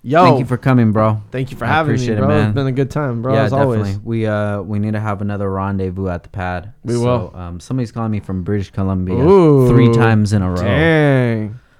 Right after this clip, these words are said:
Speaker 2: Vancouver. But, uh, what are you up to tonight?
Speaker 1: Um, not much. Uh, what's today? Today's Wednesday.
Speaker 2: Think of a lie. Go ahead. It's
Speaker 1: No,
Speaker 2: all
Speaker 1: I'm
Speaker 2: good.
Speaker 1: just trying to think of what today is. I don't know. Probably jack shit. Maybe make some food.
Speaker 2: There you go. What time you work tomorrow?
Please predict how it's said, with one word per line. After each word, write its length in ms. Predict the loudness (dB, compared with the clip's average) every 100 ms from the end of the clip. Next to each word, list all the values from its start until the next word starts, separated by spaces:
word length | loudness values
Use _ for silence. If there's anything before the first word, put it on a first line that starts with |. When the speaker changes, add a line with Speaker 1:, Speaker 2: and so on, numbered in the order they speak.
| _
Speaker 2:
Vancouver. 1300 | -2 2 2 0 0 2 2 2 0 -4 -4 -6 -10 -8
But, 220 | -6 -4
uh, 100 | -2
what 120 | 2
are 40 |
you 60 | 2
up 80 | 2
to 80 | -2
tonight? 320 | 0 -2 -4 -12 _ _ _ _
Speaker 1:
Um, 1040 | -2 0 2 2 0 0 0 -2 -4 -6 -14 -14
not 120 | -6 -4
much. 300 | -2 -4 -10 -20 -20 -8
Uh, 440 | -2 0 0 0 -4 -14 -18 -20 _
what's 160 | -14 -12
today? 300 | -8 -8 -10 _ _
Today's 320 | -8 -6 -6
Wednesday. 380 | -6 -6 -2 0
Speaker 2:
Think 140 | 2
of 60 | 2
a 40 |
lie. 220 | 4 2 2
Go 80 |
ahead. 220 | -2 -2 -6 _ _ -14
It's 120 | 0
Speaker 1:
No, 60 | 2
Speaker 2:
all 40 |
Speaker 1:
I'm 60 | 2
Speaker 2:
good. 60 |
Speaker 1:
just 100 | -2
trying 160 | -2 -2
to 20 |
think 120 | -2 -2
of 60 |
what 140 | -2 -4
today 220 | -2 0
is. 260 | 0 -4 _
I 40 | -6
don't 80 |
know. 120 | -4 -6 -8
Probably 300 | -6 -6 -8 _ _ _ _ _ _ -8
jack 200 | -8 -6
shit. 400 | -2 -2 -2 -10
Maybe 220 | -8 -6
make 160 | -6 -8
some 120 | -8
food. 320 | -4 -4 -4 -10 -12
Speaker 2:
There 100 | -6
you 100 | -6
go. 120 | -6 -6
What 100 | -2
time 140 | 0
you 80 | 2
work 140 | 0 0
tomorrow? 420 | 0 2 0